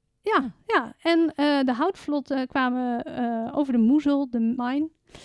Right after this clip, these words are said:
Speaker 1: eh, de Saar. En, ehm, toen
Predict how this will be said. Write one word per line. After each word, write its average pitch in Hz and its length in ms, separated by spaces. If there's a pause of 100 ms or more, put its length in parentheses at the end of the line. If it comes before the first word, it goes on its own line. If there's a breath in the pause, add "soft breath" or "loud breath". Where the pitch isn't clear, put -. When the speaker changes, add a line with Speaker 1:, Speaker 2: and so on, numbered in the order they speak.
(480 loud breath)
Speaker 1:
eh, 240 280
de 233 80
Saar. 285 680
En, 254 800
ehm, 240 640 (120)
toen 277 420